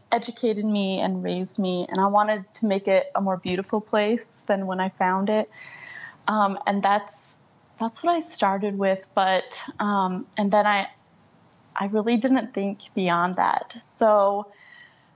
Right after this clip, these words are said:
I, uh, love it more than I thought I was going to, and, um, it's been a blast. So I just, I don't know. Someone just told me that, um, uh,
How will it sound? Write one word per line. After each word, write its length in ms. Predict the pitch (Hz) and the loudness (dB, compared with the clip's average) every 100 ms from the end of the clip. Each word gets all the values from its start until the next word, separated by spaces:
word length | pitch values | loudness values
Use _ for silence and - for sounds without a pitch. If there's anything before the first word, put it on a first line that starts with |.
| _ _ _ _ _ _ _ _ _ _ _ _ _ _ _ - | _ _ _ _ _ _ _ _ _ _ _ _ _ _ _ -2
I, 440 | 240 254 254 240 | 0 0 -2 -2
uh, 200 | 226 226 | 0 0
love 280 | 220 190 226 | 2 2 2
it 220 | 381 381 | 0 -2
more 180 | 226 226 | -2 0
than 160 | - 277 | 2 2
I 380 | 233 202 208 208 - - | 2 0 -4 -8 -8 2
thought 180 | 190 | 2
I 100 | 220 | 2
was 240 | 233 254 247 | -2 -6 -6
going 380 | 254 247 277 269 | -4 -2 -2 -2
to, 600 | 294 285 302 294 311 311 - | -2 -2 0 0 0 -4 -4
and, 760 | 202 196 196 208 208 208 208 - - | -2 -2 0 0 0 -2 -2 -6 -12
um, 440 | 208 202 202 196 202 - | -6 -4 -4 -4 -6 -6
it's 220 | 196 - | -8 -8
been 540 | 208 208 220 240 254 254 | -4 -2 -2 -2 -2 -2
a 80 | 220 | -4
blast. 640 | 214 - 185 170 254 277 - | -4 -6 -6 -2 -4 -4 -6
So 140 | - - | -4 -2
I 120 | 220 | -2
just, 220 | 247 403 - - | -2 -4 -4 -4
I 140 | 208 | -2
don't 280 | 285 262 226 | 2 4 4
know. 260 | 233 254 254 | 6 4 2
Someone 400 | - 226 254 269 | 2 2 2 0
just 200 | 302 - | -4 -2
told 240 | 247 247 | 0 2
me 140 | 269 | 0
that, 500 | 226 220 220 208 - | 2 4 4 2 0
um, 460 | 220 208 202 202 214 - - - - - - | 0 2 2 -2 -8 -12 -18 -16 -18 -12 0
uh, 180 | 226 208 | 2 4